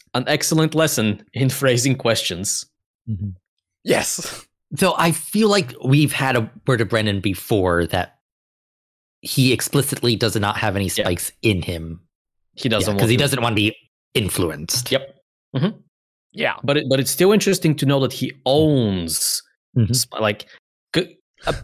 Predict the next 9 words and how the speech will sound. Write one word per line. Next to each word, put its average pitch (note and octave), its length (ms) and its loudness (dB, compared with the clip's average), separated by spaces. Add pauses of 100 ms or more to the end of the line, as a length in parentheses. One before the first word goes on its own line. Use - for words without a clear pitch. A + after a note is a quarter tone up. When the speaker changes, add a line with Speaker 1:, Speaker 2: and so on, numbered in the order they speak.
(140)
Speaker 1:
presumably G3+ 420 4
they E3 120 4
would C3 160 2
not C3 180 0
be C#3+ 80 0
very A2 220 4
useful G2+ 580 2
to E3 180 0
him. E3+ 320 4